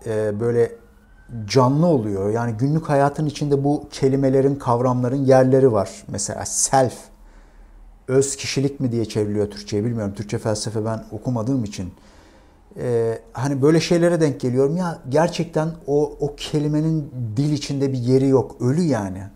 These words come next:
Çok belli ki teknik bir kelime olarak kalmış. Ee, de-, işte yani dediğim gibi bu, bunlar, e, bu teknik terimler, e, kaynak olan, çevrilen dilde,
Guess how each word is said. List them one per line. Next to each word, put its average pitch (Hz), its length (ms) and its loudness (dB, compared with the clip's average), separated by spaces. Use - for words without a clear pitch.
Çok 147 240 -6
belli 165 240 2
ki 165 280 -4
teknik 156 360 -2
bir 139 120 -6
kelime 131 280 0
olarak 123 340 -2
kalmış. 123 500 0
Ee, 139 40 -2
de-, 160 180 2
işte 143 220 0
yani 139 200 4
dediğim 156 240 2
gibi 131 160 2
bu, 120 140 -2
bunlar, 160 460 2
e, 120 360 0
bu 139 200 -4
teknik 143 380 -2
terimler, 131 540 2
e, 117 420 -2
kaynak 160 440 2
olan, 120 260 2
çevrilen 135 640 0
dilde, 135 480 2